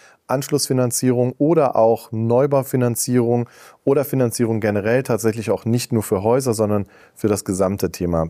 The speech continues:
der Finanzierung. Ich hab's ja am Ende nochmal zusammengefasst. Das heißt, wenn ich's verstanden habe, dann glaube ich, dass ihr das da draußen auch verstanden habt. Wenn ihr trotzdem noch Fragen habt rund um das Thema Anschlussfinanzierung, dann schreibt das gerne in die Kommentare.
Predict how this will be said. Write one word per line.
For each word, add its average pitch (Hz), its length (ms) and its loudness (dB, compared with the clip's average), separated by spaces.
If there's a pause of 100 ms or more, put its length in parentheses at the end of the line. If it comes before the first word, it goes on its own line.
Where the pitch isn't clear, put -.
(120)
der 87 80 0
Finanzierung. 80 720 -6 (880)
Ich 120 120 0
hab's 180 160 0
ja 196 60 2
am 147 100 2
Ende 151 160 4
nochmal 151 240 0
zusammengefasst. 175 720 0
Das 131 100 0
heißt, 135 220 0
wenn 117 140 0
ich's 156 240 -4
verstanden 127 500 -2
habe, 113 320 2
dann 107 240 0
glaube 104 260 2
ich, - 120 -8
dass - 200 -2
ihr 110 120 0
das 107 160 0
da 101 120 2
draußen 98 520 0
auch 131 160 0
verstanden 127 500 -2
habt. 120 180 -2
Wenn 117 120 2
ihr 120 140 0
trotzdem - 480 -2
noch 123 120 2
Fragen 95 400 -2
habt 85 300 -8
rund 127 280 0
um 123 120 0
das 110 160 -2
Thema 98 340 -2
Anschlussfinanzierung, 95 1120 -2 (440)
dann 104 140 -2
schreibt 131 380 -2
das 127 160 -2
gerne 113 260 0
in 110 160 -2
die 98 120 -4
Kommentare. 127 760 0